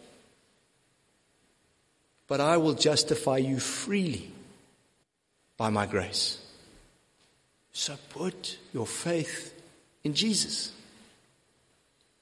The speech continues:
The grace of God in Jesus Christ says to entitled, God does love you. In fact, he loves you more than you can ever imagine.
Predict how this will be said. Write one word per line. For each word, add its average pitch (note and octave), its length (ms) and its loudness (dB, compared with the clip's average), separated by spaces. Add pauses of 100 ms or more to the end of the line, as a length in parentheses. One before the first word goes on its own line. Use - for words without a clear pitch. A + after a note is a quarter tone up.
(1200)
The C#3+ 80 4
grace E3+ 320 10
of D3+ 120 0
God D3+ 240 10
in C3+ 120 4
Jesus C#3 360 2
Christ D3 440 0
says D#3+ 220 2
to - 140 -2
entitled, C3+ 680 -2 (1400)
God F#3+ 360 0
does G#3+ 300 8
love D3+ 260 10
you. G#2 120 0 (480)
In F#3 60 2
fact, A3 340 8
he G3+ 120 4
loves E3+ 440 8
you F3+ 120 4
more D3+ 240 8
than D3 120 6
you C#3+ 120 4
can C#3+ 120 0
ever C#3+ 200 6
imagine. C3 400 2